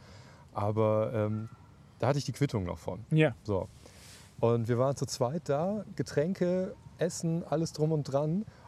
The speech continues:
Speaker 1: Und der ganze Spaß hat keine zwanzig Euro gekostet.
Speaker 2: <laughs>
Speaker 1: Ja, es ist halt nicht nachvollziehbar. Dafür kriegst du kaum noch einen Schnitzel.
Speaker 2: Ja, ja,
Speaker 1: Ja.
Speaker 2: ja, auf jeden Fall.
Speaker 1: Ja,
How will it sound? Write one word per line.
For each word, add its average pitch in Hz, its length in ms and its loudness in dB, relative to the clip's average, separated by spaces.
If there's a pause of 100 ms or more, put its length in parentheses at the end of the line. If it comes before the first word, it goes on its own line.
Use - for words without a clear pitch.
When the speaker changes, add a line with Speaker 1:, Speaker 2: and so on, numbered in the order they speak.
Speaker 1:
Und 123 80 2
der 123 80 4
ganze 147 200 2
Spaß - 300 -2
hat - 140 6
keine 139 260 2
zwanzig 135 460 0
Euro 131 260 0
gekostet. 101 580 -2
Speaker 2:
<laughs> 123 60 -10 (440)
Speaker 1:
Ja, 104 100 2
es 117 140 2
ist 135 160 0
halt 139 120 2 (280)
nicht 151 320 0
nachvollziehbar. 123 680 0
Dafür 95 260 -2
kriegst - 220 -8
du 131 60 -8
kaum 139 160 2
noch 139 100 0
einen 127 80 0
Schnitzel. 113 440 -6 (200)
Speaker 2:
Ja, 151 240 4 (100)
ja, 143 140 4
Speaker 1:
Ja. 143 80 4
Speaker 2:
ja, 135 100 0 (200)
auf 131 180 -2
jeden 127 160 0
Fall. 113 280 -2 (1400)
Speaker 1:
Ja, 110 220 2